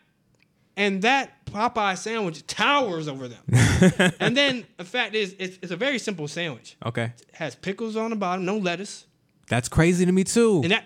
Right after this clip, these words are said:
Speaker 1: the pickles were delicious. It, the
Speaker 2: I don't doubt that.
Speaker 1: So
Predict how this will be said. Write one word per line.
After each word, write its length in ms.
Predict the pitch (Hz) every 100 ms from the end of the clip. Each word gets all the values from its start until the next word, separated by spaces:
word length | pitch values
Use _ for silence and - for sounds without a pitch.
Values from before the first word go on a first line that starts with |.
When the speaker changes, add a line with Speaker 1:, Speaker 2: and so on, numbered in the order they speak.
| _
Speaker 1:
the 120 | 175
pickles 340 | 160 277 311 202
were 140 | 175
delicious. 440 | 151 147 160 165 - - 185
It, 180 | 185 _
the 160 | 180 160 -
Speaker 2:
I 100 | 175
don't 120 | 190
doubt 260 | 190 226 233
that. 300 | 156 110 - _ _ _ _ -
Speaker 1:
So 460 | - - 233 190